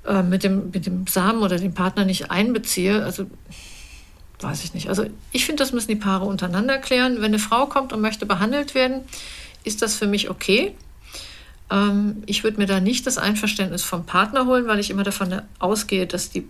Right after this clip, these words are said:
Frauen sich das tatsächlich geholt haben. Und oft kommen die Paare ja auch dann zu zweit oder sitzen in den Beratungen zu zweit.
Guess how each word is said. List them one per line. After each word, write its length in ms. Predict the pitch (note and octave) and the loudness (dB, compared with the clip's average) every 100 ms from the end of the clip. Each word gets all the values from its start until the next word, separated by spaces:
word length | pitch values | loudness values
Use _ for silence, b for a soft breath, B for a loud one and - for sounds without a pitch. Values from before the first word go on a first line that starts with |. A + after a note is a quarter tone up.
| - | -8
Frauen 340 | - F3+ F#3+ | -4 -2 0
sich 180 | F#3+ F#3+ | -2 -6
das 200 | G3 F#3+ | -6 -6
tatsächlich 480 | - - F#3 F3 F3 | -6 -6 -6 -6 -6
geholt 340 | F3 F#3 G#3 | -2 0 0
haben. 220 | G#3 G#3 | 0 0
Und 140 | G3 - | 0 -4
oft 180 | E3+ - | -8 -4
kommen 180 | F#3+ | -4
die 80 | F3+ | -2
Paare 300 | F#3 F3 E3+ | -2 -2 -2
ja 120 | F3+ | -2
auch 120 | E3+ D#3+ | -4 -4
dann 240 | F#3 F3 | -6 -6
zu 160 | - G3+ | -8 -8
zweit 380 | - F3+ G3+ G3+ | -2 0 0 0
oder 160 | E3+ | -4
sitzen 300 | F#3 - - | -4 -6 -6
in 100 | D#3+ | -4
den 120 | E3+ | -4
Beratungen 560 | F3 E3 E3+ G3+ G#3 G3 | -4 -2 -2 0 -2 -2
zu 120 | - | -4
zweit. 420 | G3 - F#3 F#3 | -8 -4 -2 -2